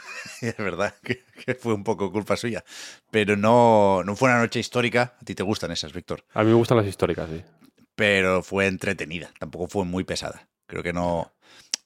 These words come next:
Speaker 1: Tuvieron un poco de, de piedad con los anuncios o los tráileres de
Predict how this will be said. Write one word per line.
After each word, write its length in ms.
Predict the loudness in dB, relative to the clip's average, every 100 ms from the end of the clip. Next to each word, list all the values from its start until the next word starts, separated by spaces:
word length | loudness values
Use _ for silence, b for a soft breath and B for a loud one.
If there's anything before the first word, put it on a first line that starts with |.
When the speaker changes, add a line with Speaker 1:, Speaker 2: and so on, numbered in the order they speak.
| _
Speaker 1:
Tuvieron 300 | 0 4 4
un 60 | 4
poco 240 | 2 4
de, 500 | 6 8 6 4 2
de 720 | 0 2 2 2 2 0 -2 -2
piedad 480 | 0 2 2 2 -2 0
con 480 | 4 4 2 -4 -10 _ _ _
los 280 | -4 -2 0
anuncios 640 | 2 2 0 2 4 4
o 40 | 2
los 220 | 0 0
tráileres 720 | 0 2 4 4 4 2 -4 -4
de 380 | 0 2 2